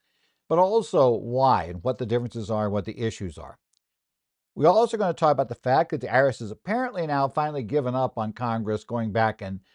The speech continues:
changing Section one seventy-four to allow immediate expensing before the end of the year,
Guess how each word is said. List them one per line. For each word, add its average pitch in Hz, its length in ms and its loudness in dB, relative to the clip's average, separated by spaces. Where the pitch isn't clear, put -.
changing 131 420 -2
Section 120 380 -2
one 120 180 0
seventy-four 120 800 0
to 117 160 -6
allow 107 260 0
immediate 101 460 -6
expensing 151 520 -6
before 117 260 -2
the 104 100 -2
end 95 100 -4
of 80 80 -12
the 80 80 -12
year, 101 240 -4